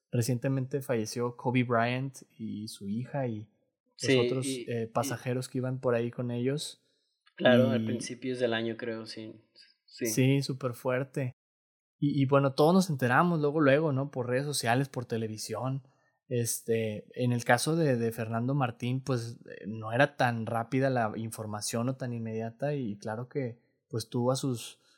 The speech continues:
Speaker 1: familiares y a sus amigos y compañeros de equipo, pues, súper preocupados por esto, ¿no? Este, lo de Kobe Bryant, por otra parte, fue,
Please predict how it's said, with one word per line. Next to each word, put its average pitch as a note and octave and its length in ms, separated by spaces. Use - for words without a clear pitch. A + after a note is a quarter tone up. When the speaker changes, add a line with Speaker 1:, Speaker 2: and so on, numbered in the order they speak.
Speaker 1:
familiares B2 800
y - 20
a A#2 60
sus A#2 220
amigos A#2+ 600
y A#2 180
compañeros A#2 500
de B2 60
equipo, A2+ 300
pues, - 460
súper A#2 400
preocupados A#2+ 640
por A2+ 220
esto, B2 340
¿no? A2+ 240
Este, A#2+ 640
lo B2+ 120
de C3 100
Kobe A3 220
Bryant, E3+ 340
por B2+ 140
otra B2+ 200
parte, C3+ 220
fue, C3+ 300